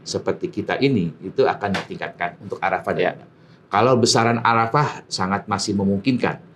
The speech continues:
Speaker 1: Tapi kalau Mina, karena memang sudah zaman Rasulullah sudah menentukan
Speaker 2: Mm-mm.
Speaker 1: batasannya, malah
Speaker 2: Mm.
Speaker 1: banyak yang menyatakan bahwa Mina Jadid itu bukan bagi Mina, tapi itu
Speaker 2: Mm-mm.
Speaker 1: adalah fatwa tersendiri lah,
Speaker 2: Iya,
Speaker 1: ya.
Speaker 2: iya.
Speaker 1: Nah, kayak gitu. Tapi kita yang berada di wilayah Mina ini dengan kondisinya harus,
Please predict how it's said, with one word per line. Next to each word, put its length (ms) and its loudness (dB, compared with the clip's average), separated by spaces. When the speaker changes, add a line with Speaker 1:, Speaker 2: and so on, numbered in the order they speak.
Speaker 1:
Tapi 260 -2
kalau 240 4
Mina, 220 2
karena 240 -2
memang 180 0
sudah 320 0
zaman 300 -2
Rasulullah 260 -2
sudah 160 -2
menentukan 480 -2
Speaker 2:
Mm-mm. 400 0
Speaker 1:
batasannya, 560 0
malah 300 -2
Speaker 2:
Mm. 260 -20
Speaker 1:
banyak 300 0
yang 160 2
menyatakan 420 0
bahwa 160 4
Mina 160 2
Jadid 380 0
itu 100 -8
bukan 160 -8
bagi 220 -8
Mina, 180 -6
tapi 220 -2
itu 80 -4
Speaker 2:
Mm-mm. 100 2
Speaker 1:
adalah 160 -2
fatwa 400 2
tersendiri 420 4
lah, 160 2
Speaker 2:
Iya, 220 2
Speaker 1:
ya. 80 -20
Speaker 2:
iya. 100 -8
Speaker 1:
Nah, 140 -10
kayak 100 -2
gitu. 160 -2
Tapi 140 -2
kita 240 0
yang 80 4
berada 300 2
di 100 0
wilayah 320 4
Mina 300 -4
ini 160 0
dengan 180 -2
kondisinya 480 -4
harus, 320 -2